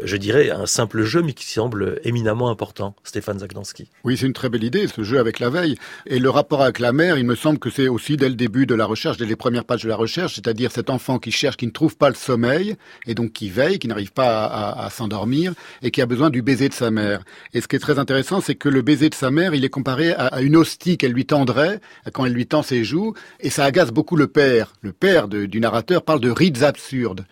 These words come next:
Speaker 2: Ce petit rituel du coucher dont l'enfant a besoin et sans lesquels il n'arrive pas à trouver le sommeil.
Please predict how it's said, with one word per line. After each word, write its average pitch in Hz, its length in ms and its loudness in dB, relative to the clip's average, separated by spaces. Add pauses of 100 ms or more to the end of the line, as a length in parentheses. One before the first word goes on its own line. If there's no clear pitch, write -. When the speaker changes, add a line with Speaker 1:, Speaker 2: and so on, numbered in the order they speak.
(320)
Speaker 2:
Ce - 120 -10
petit 123 260 -2
rituel 139 340 2
du 120 120 -4
coucher 151 360 0
dont 131 120 2
l'enfant 127 280 2
a 117 60 4
besoin 139 380 0
et 123 100 0
sans - 180 -4
lesquels 127 300 2
il 131 60 4
n'arrive 117 220 0
pas 139 100 2
à 123 40 2
trouver 120 200 -2
le 110 40 -4
sommeil. 104 420 -4